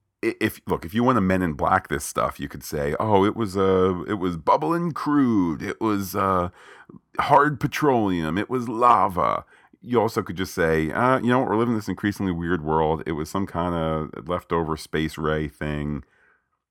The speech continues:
My point being, though deaths are implied and, and a whole portion of the town gets gobbled up, is it that,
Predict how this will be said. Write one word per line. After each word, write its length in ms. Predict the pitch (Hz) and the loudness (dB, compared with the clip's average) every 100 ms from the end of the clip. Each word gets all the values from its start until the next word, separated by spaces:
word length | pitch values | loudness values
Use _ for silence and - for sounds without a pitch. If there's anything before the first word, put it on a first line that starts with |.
| _ _ _ | _ _ _
My 140 | 98 98 | 0 0
point 340 | - 127 98 | 2 0 0
being, 480 | 101 95 82 73 65 _ _ _ _ | 0 0 0 -2 -6 _ _ _ _
though 640 | 107 85 92 82 85 82 - 90 80 | -14 -2 2 4 4 2 -2 -8 -2
deaths 400 | 87 87 - 87 | -2 -2 -6 -2
are 200 | 78 76 | 0 -2
implied 720 | 80 71 - 73 71 73 76 | -4 -6 -2 4 4 4 2
and, 280 | 73 71 69 | -2 -6 -6
and 140 | 71 | -8
a 60 | 67 | -4
whole 180 | 82 80 | -2 -4
portion 340 | - 82 76 | -2 -6 -4
of 60 | 76 | -10
the 120 | 71 | -8
town 240 | 78 76 | -4 -4
gets 140 | 69 - | -4 -6
gobbled 360 | 73 69 67 | -4 -4 -4
up, 240 | 80 71 - _ _ _ _ _ _ _ _ _ _ _ | -2 -4 -6 _ _ _ _ _ _ _ _ _ _ _
is 140 | 92 | -6
it 100 | 90 | -4
that, 280 | 92 92 - | 0 0 0